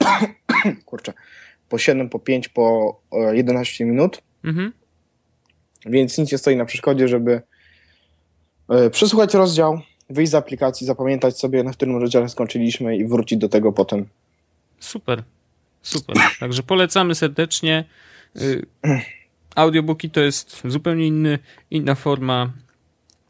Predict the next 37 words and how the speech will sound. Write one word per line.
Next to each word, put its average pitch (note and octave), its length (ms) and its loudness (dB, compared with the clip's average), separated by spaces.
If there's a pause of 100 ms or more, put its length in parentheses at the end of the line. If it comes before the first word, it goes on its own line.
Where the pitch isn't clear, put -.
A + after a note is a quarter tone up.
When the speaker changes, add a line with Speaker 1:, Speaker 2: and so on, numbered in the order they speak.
(280)
Speaker 2:
Można C#3 260 0
na D#3+ 140 0
przykład, B2+ 500 -2 (120)
polecam, C3+ 480 -2
bo C#3+ 60 -4
jest C#3 240 -8
naprawdę C3+ 500 -6
bardzo C3+ 280 -6
dużo, B2 540 -6 (140)
y, B2+ 40 -8
Speaker 1:
Pięćset D#3+ 260 2
dwadzieścia D3 280 2
siedem F#3 160 4
Speaker 2:
lektur. B2+ 240 -2
Speaker 1:
pozycji. A2+ 280 -4 (340)
Pięćset E3 360 2
dwadzieścia C3+ 420 0
siedem C3+ 200 2
Speaker 2:
O - 20 4
matko. C3 100 -8
Speaker 1:
pozycji B2+ 340 0
jest A2+ 200 0
w - 40 -20
Spotify'u, G#2 460 0
w - 100 -14
tym, A2 340 0
e, G#2+ 200 0
z - 160 -8 (140)
biblioteki, A2+ 640 2
z - 100 -12
tego G#2+ 240 2
serwisu, G#2+ 360 0
w - 20 -12
którym G2+ 140 2
Speaker 2:
No F#2+ 320 2
to F3 120 -4
Speaker 1:
zajmujesz D#3+ 80 2